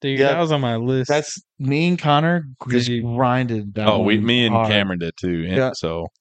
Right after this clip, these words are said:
Speaker 1: Yeah, remember we'd, like, get to the edge of the map and it would just toss you
Speaker 3: Yeah.
Speaker 1: out in the middle
Speaker 2: Yeah.
Speaker 1: of nowhere.
Speaker 3: Yeah.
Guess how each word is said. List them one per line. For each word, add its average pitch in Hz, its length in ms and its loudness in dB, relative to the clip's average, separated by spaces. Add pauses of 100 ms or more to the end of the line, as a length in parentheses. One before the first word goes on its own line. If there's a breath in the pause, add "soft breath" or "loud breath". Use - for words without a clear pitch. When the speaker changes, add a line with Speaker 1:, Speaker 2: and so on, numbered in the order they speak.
Speaker 1:
Yeah, 156 100 0
remember 151 260 -2
we'd, 151 160 2
like, 117 180 -2
get 123 160 -2
to - 80 -14
the 120 100 -2
edge 113 140 -4
of 117 80 -8
the 110 40 -6
map 110 280 -4 (120)
and 120 140 -8
it 123 80 -12
would 123 120 -10
just 113 280 -8 (460)
toss 143 460 0
you 123 80 2
Speaker 3:
Yeah. 123 300 4
Speaker 1:
out 127 100 -4
in 123 60 -8
the 123 160 -2
middle 143 80 4
Speaker 2:
Yeah. 131 160 2
Speaker 1:
of 117 60 -2
nowhere. 123 260 -2
Speaker 3:
Yeah. 113 320 0